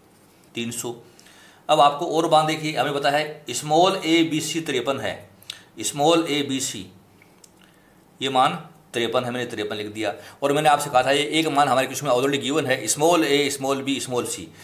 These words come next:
small a, small b, small c हमारे क्वेश्चन में दे रखा है, तो ये पच्चीस है, तो ये मैंने पच्चीस लिख दिया। अब देखिए जो संख्याएं आपकी निकल सकती हैं वो निकाल लीजिए। यहाँ हम देख रहे हैं कि हमारा मान एक सौ सत्ताईस है और ये मान हमारा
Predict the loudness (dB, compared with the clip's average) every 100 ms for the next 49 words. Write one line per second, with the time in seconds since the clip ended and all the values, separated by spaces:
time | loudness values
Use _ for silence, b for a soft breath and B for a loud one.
0 | B B -4 0 2 0 -2 -4 -4 -4
1 | -6 -6 -2 -2 -2 -2 -4 -4 -2 0
2 | 0 2 2 2 -2 -14 -14 -2 -2 0
3 | -4 -4 -4 -6 -10 -16 -20 _ -8 -6
4 | -6 -8 -12 -20 _ -10 -10 -8 -10 -12
5 | -16 -18 -18 -20 _ _ B B B B
6 | 0 2 2 0 -2 -8 -4 0 0 -2
7 | 0 2 2 2 2 2 0 -2 -2 0
8 | 0 -2 -6 -12 -16 -20 -20 -20 B B
9 | B B 0 4 4 4 2 0 0 0
10 | 0 -2 -6 B B B -4 2 4 6
11 | 6 4 2 -4 -20 -20 _ -6 -6 0
12 | 0 0 0 -2 -4 -8 -6 -2 2 4
13 | 4 4